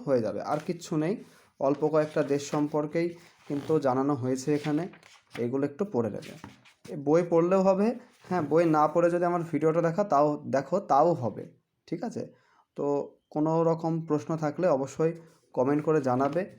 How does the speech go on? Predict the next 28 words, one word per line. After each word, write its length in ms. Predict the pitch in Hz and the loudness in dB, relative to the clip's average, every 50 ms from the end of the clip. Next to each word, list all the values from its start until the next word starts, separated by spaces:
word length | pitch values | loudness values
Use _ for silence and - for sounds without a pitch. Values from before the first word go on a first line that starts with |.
| _ _ _ - - | _ _ _ -10 -4
আর 120 | 104 117 117 | -4 -2 0
যারা 200 | 123 131 143 139 | 2 2 2 2
নতুন 340 | 127 120 123 123 123 151 147 131 | 0 -2 -2 -2 -2 -2 -2 0
বন্ধুরা 320 | 131 135 139 143 147 147 | 0 -2 -2 -2 -2 0
আমার 180 | 139 143 143 143 | 0 -2 -4 -4
চ্যানেলে 280 | - 127 127 131 131 135 | -4 -4 -2 -2 0 0
এসেছো, 340 | 120 117 117 151 147 - 156 | -2 -2 -2 -6 -8 -8 -8
প্রথমবার 420 | 147 - 131 127 143 143 139 143 139 | -6 -6 -6 -4 -4 -4 -2 -2 -4
ভিজিট 300 | 120 110 110 110 120 123 | -4 -6 -8 -8 -8 -10
করছো, 340 | - - 151 151 - - 165 170 165 - - - _ _ | -4 -4 -4 -4 -4 -6 -6 -6 -6 -8 -20 -20 _ _
তারা 160 | - 113 113 117 | -4 0 0 0
অবশ্যই 380 | 113 117 123 127 - - 143 131 | 2 0 -2 -6 -6 -6 -4 -4
আমার 120 | 123 127 127 | -4 -4 -6
চ্যানেলটিকে 460 | 127 131 127 131 131 131 135 139 147 | -6 -8 -6 -6 -6 -6 -6 -6 -8
সাবস্ক্রাইব 520 | 143 - 110 101 - - - - 139 143 139 - | -8 -8 -10 -10 -10 -12 -6 -4 -4 -4 -4 -4
করবে। 240 | 147 143 143 156 151 | -4 -2 -2 -2 -4
ভিডিওটি 340 | 123 113 110 117 113 113 135 | -4 -6 -4 -4 -4 -4 -4
ভালো 220 | 127 123 - 107 107 | -8 -8 -8 -8 -6
লাগলে 260 | 113 117 117 120 143 | -6 -6 -6 -6 -6
অবশ্যই 420 | 131 110 107 117 120 - - 156 147 | -6 -4 -6 -8 -10 -8 -6 -6 -4
লাইক 240 | 120 104 107 117 117 | -2 -2 -4 -4 -6
করে 200 | - - 147 170 | -6 -6 -4 -4
বন্ধুদের 440 | 170 151 117 117 113 117 113 117 117 | -4 -4 -4 -6 -6 -6 -8 -8 -6
মা-, 260 | 113 113 113 117 120 - | -6 -6 -8 -10 -12 -14
মাঝে 360 | 107 131 123 110 110 135 151 233 - - - - _ _ _ | -12 -12 -12 -10 -6 -4 -6 -6 -6 -8 -20 -20 _ _ _
শেয়ার 300 | - - - 160 131 123 | -14 -2 0 0 0 0
করে 180 | - - 98 - | -2 -8 -8 -8
দেবে 200 | - 82 78 - | -8 -12 -14 -16